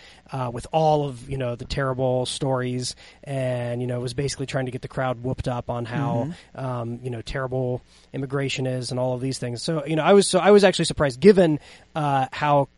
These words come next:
Speaker 1: you know, as, as, uh, as Chris said, you know, given how conciliatory, um, and sort of subdued he was in Mexico.
Speaker 2: Right.
Speaker 1: Um, but what's interesting is what he didn't say. So some of the stuff that, even though he got everyone whipped up and sort of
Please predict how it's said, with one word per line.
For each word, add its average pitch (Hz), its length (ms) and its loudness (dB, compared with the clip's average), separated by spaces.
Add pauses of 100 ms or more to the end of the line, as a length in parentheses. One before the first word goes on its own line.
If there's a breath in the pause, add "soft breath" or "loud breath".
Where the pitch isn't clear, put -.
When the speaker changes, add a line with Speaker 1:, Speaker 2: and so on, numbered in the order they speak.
(120)
Speaker 1:
you 151 80 -4
know, 117 80 -6
as, - 300 -8
as, 123 340 -6
uh, 113 260 -8
as 123 140 -8
Chris 147 180 -2
said, 123 200 -6
you 123 60 -4
know, 123 100 -6
given 151 200 -2
how 135 140 -2
conciliatory, 156 840 2 (320 loud breath)
um, 135 480 -2
and 135 160 -6
sort 143 140 -2
of 131 40 -4
subdued 151 420 0
he 139 100 -2
was 127 500 -4
in 180 160 0
Mexico. - 540 -10 (240)
Speaker 2:
Right. 123 200 -4 (340)
Speaker 1:
Um, 156 320 2 (340 loud breath)
but 170 360 4 (160)
what's 185 360 -4
interesting 233 380 2
is 156 140 2
what 160 100 0
he 143 80 -4
didn't 147 340 0
say. 104 300 -8
So 135 320 -4
some 214 220 4
of 220 60 2
the 196 60 2
stuff - 280 0
that, 156 100 -6
even 185 200 -2
though 170 80 4
he 151 120 -4
got 156 260 0
everyone 143 360 0
whipped 139 240 -4
up 127 180 -6
and 120 100 -8
sort 127 160 -6
of 120 120 -10